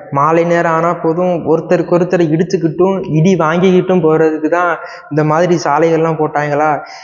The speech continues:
இதுதான் நாகரிகமா? அதுவும் நாலஞ்சு சாலைகள்லாம் ஒண்ணா சந்திக்கிற இடமெல்லாம் ரொம்பவே சகிக்க முடியாத அளவுக்கு இருக்கு அப்படின்னு சொல்லி அதனுடைய நெருக்கடி தன்மையை வந்து விமர்சிக்கிறாரு.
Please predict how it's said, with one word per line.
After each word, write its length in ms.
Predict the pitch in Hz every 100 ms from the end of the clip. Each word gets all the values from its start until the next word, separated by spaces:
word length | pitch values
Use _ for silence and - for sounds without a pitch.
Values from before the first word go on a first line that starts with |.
| -
இதுதான் 680 | - 160 160 170 196 196 175
நாகரிகமா? 760 | 151 160 165 156 151 160 156 139 - -
அதுவும் 360 | 147 196 185
நாலஞ்சு 420 | 160 160 185 185 175
சாலைகள்லாம் 680 | 180 180 190 185 180 196 185
ஒண்ணா 280 | 165 185 185
சந்திக்கிற 460 | 175 165 180 175
இடமெல்லாம் 560 | 160 165 165 175 185 180 - -
ரொம்பவே 420 | 147 170 185 196
சகிக்க 420 | 175 147 170 190
முடியாத 340 | 180 170 170 160
அளவுக்கு 360 | 165 160 160
இருக்கு 440 | 151 143 156 147 143
அப்படின்னு 240 | 151 151
சொல்லி 300 | 147 156 160
அதனுடைய 460 | 143 147 143 143 151
நெருக்கடி 320 | 165 185 160
தன்மையை 300 | 151 143 139
வந்து 240 | 135 143
விமர்சிக்கிறாரு. 680 | 139 139 131 135 135 123